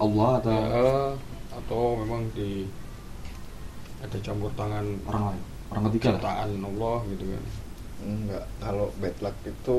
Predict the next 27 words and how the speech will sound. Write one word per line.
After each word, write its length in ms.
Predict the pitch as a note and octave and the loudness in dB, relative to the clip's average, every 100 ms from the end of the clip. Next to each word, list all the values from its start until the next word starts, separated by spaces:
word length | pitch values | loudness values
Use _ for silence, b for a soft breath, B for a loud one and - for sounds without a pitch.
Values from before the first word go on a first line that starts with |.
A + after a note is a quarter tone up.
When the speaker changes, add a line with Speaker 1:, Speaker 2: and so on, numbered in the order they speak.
| B2 | 6
Speaker 3:
yang 180 | A#2+ A2 G#2 | 4 2 2
dua 160 | F#2+ F#2+ | 0 0
tahun 240 | G2 G2 | -2 -2
terakhir 320 | G2+ G2+ G#2 - - - - - - - - - - - - | -2 -2 -2 -4 -6 -8 -8 -8 -8 -10 -8 -10 -10 -10 -4
cuma 160 | G2+ G2 F2+ | -2 0 -2
itu 280 | - - G#2 | -4 -4 -4
sih. 160 | - - - - - - - | -4 -8 -10 -10 -10 -10 -4
Kalau 240 | F#2+ G2 - | 2 2 2
yang 160 | G2+ G2+ G2+ | -2 0 0
campur 240 | G2 G2 | 0 0
tangan 240 | G2+ G2 | -2 -2
orang 300 | F#2+ F2+ - - - - - | -2 -4 -4 -6 -8 -10 -6
lainnya 400 | F#2 F#2 G#2 A#2+ | -2 0 0 -2
sih 80 | C3+ | -2
enggak. 320 | - - - - - - - - - - - - - - B B B - | -4 -6 -8 -8 -8 -8 -8 -8 -8 -8 -8 -8 -8 -8 B B B -6
Ada 400 | G2+ F#2+ G#2 A#2 | -4 0 6 8
emang, 240 | A2 G#2+ G2+ G2 - - - - - - - - | 8 4 2 -2 -6 -8 -8 -8 -10 -10 -10 -2
tapi 240 | G#2+ C#3+ C#3+ | 0 4 4
nggak 160 | A2 | 4
sampai 240 | A2 A2 - | 2 0 2
tembus, 560 | A#2+ A2 F#2 F#2 - - - - - | 2 2 2 0 -4 -8 -8 -8 -8
nggak 160 | - - | -4 -2
sampai 240 | F#2+ F#2+ | 0 0
kena. 320 | F#2+ F#2 F2 - - - - - - - | 0 0 -2 -4 -8 -10 -10 -10 -10 -6
Udah 320 | - F2+ F2 - - - - - - | -2 0 -2 -4 -8 -8 -10 -10 2
terkikis 400 | - G2+ F#2+ - G2 | 4 6 2 -2 0
dulu. 320 | F2+ F2 | 0 0